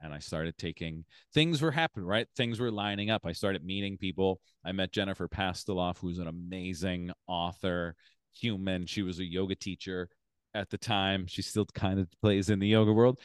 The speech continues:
And I photographed her. And in photographing her, she, like, threw me out into the world and was like, "This is my friend Joe Longo. You should work with him."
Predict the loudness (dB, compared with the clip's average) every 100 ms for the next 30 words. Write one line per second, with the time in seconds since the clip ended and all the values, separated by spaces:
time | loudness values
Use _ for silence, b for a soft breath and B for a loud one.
0 | B -2 -2 2 2 2 -2 -6 -8 -12
1 | -12 _ _ _ _ 0 0 2 -2 0
2 | 0 0 -2 -2 -4 -2 -2 -2 -4 -2
3 | -2 -4 -10 -14 -6 -4 -4 -6 -6 -6
4 | -6 -8 -10 -10 -12 -10 -10 -10 -10 -4
5 | -4 0 -2 -2 -4 -4 -4 -2 -2 -2
6 | -2 -4 -2 -2 -2 -4 -2 -6 -6 -8
7 | -8 -12